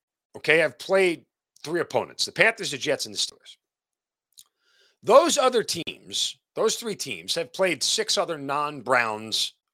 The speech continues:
opponents, right? They played the Brown once, and they played two others through three games. Those three teams, Panthers, Jets, and, uh, Steelers, have averaged three point four yards per carry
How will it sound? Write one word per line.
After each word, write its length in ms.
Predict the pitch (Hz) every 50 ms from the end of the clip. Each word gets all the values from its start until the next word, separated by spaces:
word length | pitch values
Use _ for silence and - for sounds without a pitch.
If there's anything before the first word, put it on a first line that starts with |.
| - -
opponents, 460 | - - 160 - - - - - -
right? 240 | - 98 113 160 - - _ _ _ _ _ _ _ _
They 80 | 98
played 160 | - 120 117
the 60 | 107 101
Brown 280 | 87 135 139 151 135
once, 240 | 123 123 135 131 -
and 80 | 123 120
they 60 | 117
played 220 | - 117 104 -
two 160 | - 139 127
others 240 | 117 110 113 104 -
through 80 | 113 95
three 180 | - 98 101
games. 380 | 101 101 82 62 - - - - _ _ _ _ _ _ _ _ _ _ _ _ _ _
Those 380 | 123 175 214 262 320 311 -
three 280 | - - 240 247 233 180
teams, 380 | - - 147 120 98 107 -
Panthers, 640 | - - 139 151 151 - 170 165 160 143 - - - _ _
Jets, 420 | - 143 131 127 - - - - -
and, 400 | - 123 120 113 113 107 104 101 - _ _ _ _ _ - -
uh, 380 | - 104 101 92 87 82 78 - - _ -
Steelers, 500 | - - - 160 127 95 85 87 - - - _ _ _ _ _ _
have 160 | - 160 165 -
averaged 420 | 190 190 226 220 233 165 - -
three 200 | - 202 247 285
point 280 | 277 - - 247 233 185 -
four 160 | 202 185 175
yards 260 | 151 151 143 147 139
per 160 | - - 170
carry 500 | 156 - - 113 98 92 - 92 98 90